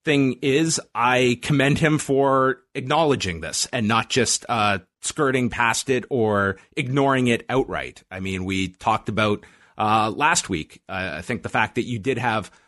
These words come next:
Paul Levesque on there immediately after all of the Jordan Miles, uh, issues over the weekend. I think that that was something where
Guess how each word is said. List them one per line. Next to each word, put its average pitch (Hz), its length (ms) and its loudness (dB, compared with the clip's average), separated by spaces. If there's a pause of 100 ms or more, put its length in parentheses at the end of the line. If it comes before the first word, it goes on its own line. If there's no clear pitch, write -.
(120)
Paul 135 240 -2
Levesque 117 280 0
on 110 160 2
there 101 300 0
immediately 127 800 0
after 104 600 -2 (460)
all 127 200 0
of 110 80 -2
the 120 80 0
Jordan 117 320 2
Miles, 110 640 2
uh, 92 260 -2 (360)
issues 135 320 -2
over 117 180 2
the 107 80 0
weekend. 107 580 -2
I 92 60 -8
think 98 220 -10
that 90 160 -12
that 98 260 0
was 95 140 -6
something 101 280 -4
where 90 360 0